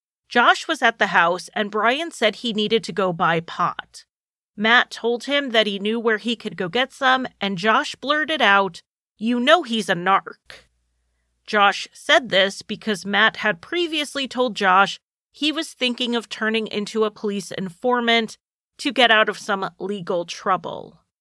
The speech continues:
And Josh impulsively just blurted this out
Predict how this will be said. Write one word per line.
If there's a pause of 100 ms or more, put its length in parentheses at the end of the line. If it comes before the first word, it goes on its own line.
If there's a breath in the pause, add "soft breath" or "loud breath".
(420)
And
Josh
impulsively
just
blurted
this
out